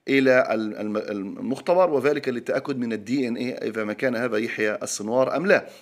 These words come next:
لأنه البعض قال إنه ربما هذا شبيهه وهو محمد أخوه،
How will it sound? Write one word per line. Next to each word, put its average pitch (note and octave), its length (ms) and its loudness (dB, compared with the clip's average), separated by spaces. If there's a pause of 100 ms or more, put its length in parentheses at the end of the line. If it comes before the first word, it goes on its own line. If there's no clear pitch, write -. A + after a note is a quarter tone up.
(100)
لأنه F#3+ 240 2
البعض D3 320 2
قال C#3 240 2
إنه B2+ 220 -2
ربما A#2 320 -6
هذا G#2+ 120 -4
شبيهه C#3 600 -2 (260)
وهو B2 260 4
محمد A#2+ 480 0
أخوه، A2 360 -2